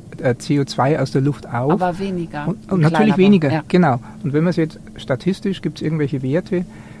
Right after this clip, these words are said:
Speaker 1: wenn ein Baum, bin mir nicht mehr sicher, zehn Jahre alt ist,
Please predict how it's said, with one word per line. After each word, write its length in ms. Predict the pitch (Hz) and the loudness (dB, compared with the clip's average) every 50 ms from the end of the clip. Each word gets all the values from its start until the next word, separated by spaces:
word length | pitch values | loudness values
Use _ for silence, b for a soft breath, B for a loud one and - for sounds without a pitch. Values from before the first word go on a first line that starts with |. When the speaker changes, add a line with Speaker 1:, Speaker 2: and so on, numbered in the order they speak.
| B B - - | B B -4 0
Speaker 1:
wenn 180 | 139 135 143 | 0 0 2
ein 220 | 165 156 131 135 - | 2 0 0 0 2
Baum, 540 | 135 131 127 147 170 180 185 180 175 - - - - - - - - - - - - | 2 4 4 6 6 6 4 2 0 -2 -8 -12 -16 -16 -18 -18 -16 -14 -14 -6 -2
bin 120 | - 165 175 | 2 4 4
mir 80 | 170 | 4
nicht 100 | 156 - | 4 2
mehr 160 | 156 151 147 | 2 2 2
sicher, 240 | 135 - 175 165 165 160 - - - - - - - - - - | 2 0 0 0 0 -2 -4 -10 -20 -20 -20 -20 -20 -20 -18 -10
zehn 280 | - - 151 156 165 160 | -2 0 2 4 4 4
Jahre 380 | 139 131 156 180 190 196 196 | 6 6 4 4 4 2 2
alt 240 | - 147 170 175 - | 4 4 4 4 2
ist, 400 | - 165 165 151 - - - - | 2 0 0 0 -2 -8 -16 -18